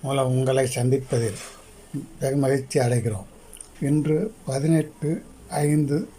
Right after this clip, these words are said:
இரண்டாயிரத்தி இருபத்தி நாலு மே மாதம், வை-, வைகாசி மாதம் ஐந்தாம் தேதி. இன்றைக்கு துலாம் ராசி நேயர்களுக்கான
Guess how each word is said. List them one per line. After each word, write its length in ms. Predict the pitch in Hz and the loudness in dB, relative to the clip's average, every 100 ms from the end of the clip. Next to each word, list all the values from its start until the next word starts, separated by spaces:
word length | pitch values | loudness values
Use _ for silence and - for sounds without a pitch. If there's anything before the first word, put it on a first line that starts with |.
| - | -8
இரண்டாயிரத்தி 640 | 147 143 139 143 131 - | -4 0 4 2 0 -2
இருபத்தி 480 | 143 131 135 127 143 | -2 0 -2 -4 -4
நாலு 340 | 127 117 113 123 - - - - - - - - - - - - - - - | -2 0 -2 -8 -18 -20 -20 -20 -20 -20 -20 -20 -20 -20 -20 -20 -12 -4 2
மே 200 | 156 156 | 4 4
மாதம், 480 | 147 135 123 156 - - - - - - - - - - - - - - - - - - - - - | 4 2 0 -6 -10 -20 -20 -20 -20 -20 -20 -20 -20 -20 -20 -20 -20 -20 -20 -14 -8 -8 -8 -10 -6
வை-, 720 | 156 143 139 131 147 220 233 - - - - - - | -4 -2 -2 -4 -6 -8 -8 -12 -16 -20 -20 -20 -6
வைகாசி 480 | 143 147 165 160 - | -2 2 4 2 2
மாதம் 460 | 135 123 117 143 - | 2 2 2 -2 -4
ஐந்தாம் 500 | - 127 135 131 127 | -4 -2 0 2 0
தேதி. 360 | 127 110 104 - - - - - - - - | -2 -6 -6 -12 -20 -20 -20 -20 -20 -16 -6
இன்றைக்கு 560 | 139 139 143 131 143 165 196 - - - | -2 0 -2 -2 -10 -10 -12 -20 -20 -12
துலாம் 420 | - 143 156 165 139 | -2 2 4 4 4
ராசி 320 | 139 135 135 | 2 2 2
நேயர்களுக்கான 840 | 127 135 131 131 113 - 123 123 | 4 4 4 2 0 0 0 0